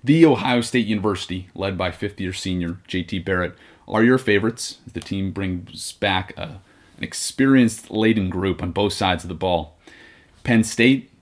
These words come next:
the defending <laughs> Big Ten champions, yeah, that surprise run last year,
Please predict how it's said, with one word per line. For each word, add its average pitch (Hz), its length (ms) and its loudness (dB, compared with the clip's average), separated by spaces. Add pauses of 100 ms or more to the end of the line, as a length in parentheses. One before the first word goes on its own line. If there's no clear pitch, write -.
(200)
the - 60 -10
defending 110 720 0
<laughs> - 60 -12
Big - 200 -6
Ten 101 320 -2
champions, 101 720 -4 (640)
yeah, - 160 -10
that - 180 -12
surprise 113 680 0
run 110 200 0
last 107 380 -2
year, 98 260 -4